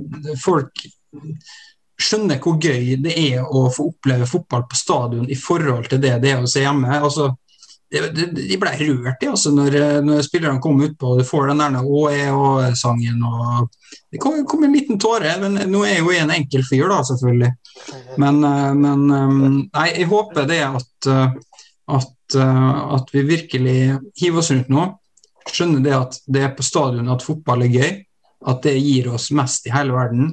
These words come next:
og at, eh, at, eh, vi fyl-, når vi fylte opp halve stadion nå, eh, innen, eh, de,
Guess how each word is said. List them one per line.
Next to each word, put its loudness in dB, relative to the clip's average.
og 0
at, -14
eh, 2
at, -4
eh, 2
vi 2
fyl-, -2
når 2
vi -6
fylte -2
opp -8
halve -2
stadion -2
nå, -2
eh, 2
innen, 2
eh, -2
de, 2